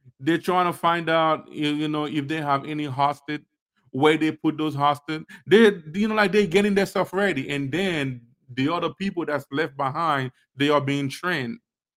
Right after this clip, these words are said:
Even though they've been trained before, they are retraining themselves. They are shooting. They are doing different things because they are going to war. You see?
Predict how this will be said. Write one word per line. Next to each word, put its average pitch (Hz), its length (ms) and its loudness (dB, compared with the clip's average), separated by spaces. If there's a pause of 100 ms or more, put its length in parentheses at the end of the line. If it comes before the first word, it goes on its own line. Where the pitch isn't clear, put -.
(300)
Even 185 280 4
though 226 120 6
they've 196 160 6
been 190 160 0
trained 185 280 -2
before, 170 360 -2
they 147 140 -2
are 147 120 0
retraining 151 500 -4
themselves. 123 460 -6 (300)
They 131 120 0
are 135 140 0
shooting. 143 600 -4 (540)
They 139 140 4
are 139 140 6
doing 135 320 0
different 139 400 -4
things 139 180 -2
because 131 240 -2
they 131 100 -2
are 127 140 0
going 123 340 -4
to 151 100 -6
war. 180 360 -4 (1700)
You 131 80 -4
see? 214 360 -2